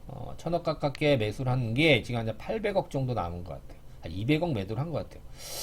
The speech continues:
글쎄요, 천억을 샀다가, 그죠? 올해 들어서 천억을 샀다가 뭐 얼마나 올랐다고 지금 이백억을 팔았습니까? 또 다시 매수할 수 있어요. 연기금 빠져나가는 거 아니니까 제발 여러분들 너무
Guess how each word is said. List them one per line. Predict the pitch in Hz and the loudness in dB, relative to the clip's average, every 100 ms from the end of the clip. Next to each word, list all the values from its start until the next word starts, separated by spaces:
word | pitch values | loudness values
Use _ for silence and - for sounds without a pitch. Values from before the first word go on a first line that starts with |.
| - - | -8 -8
글쎄요, | - 151 | -10 -8
천억을 | - 214 220 208 196 196 185 | -6 -2 0 2 2 2 2
샀다가, | 196 - 160 135 98 117 104 76 - | 0 4 4 6 6 8 6 2 -8
그죠? | - 101 139 180 - - - | -6 0 0 0 -12 -12 -2
올해 | 104 139 | 6 6
들어서 | 135 127 135 | 6 4 0
천억을 | - 165 147 | 0 0 2
샀다가 | 143 147 131 - 123 95 76 - - - - - - - | 0 0 0 4 6 6 2 -8 -16 -16 -14 -14 -6 4
뭐 | 143 | 6
얼마나 | 113 165 226 196 | 8 8 10 10
올랐다고 | 165 - 151 147 | 10 8 6 6
지금 | 139 131 | 4 2
이백억을 | 101 117 123 120 | 4 4 4 2
팔았습니까? | - 180 - 110 101 92 - | -2 -6 -6 -6 -8 -6 2
또 | 269 302 | 4 4
다시 | 160 135 175 | 2 2 0
매수할 | 107 107 156 | 0 0 -2
수 | 139 | 0
있어요. | 139 - 135 87 80 101 | -4 -2 -4 -4 -4 -4
연기금 | 110 120 127 127 | -4 -2 -2 -2
빠져나가는 | 131 170 147 135 120 | -2 -2 0 2 2
거 | 131 | 2
아니니까 | 107 90 113 113 113 | 2 2 -2 -2 -4
제발 | 104 101 107 | -4 0 0
여러분들 | 92 92 90 85 82 104 175 185 | -2 -6 -6 -8 -8 -6 -6 -6
너무 | 87 104 151 | -6 -2 -2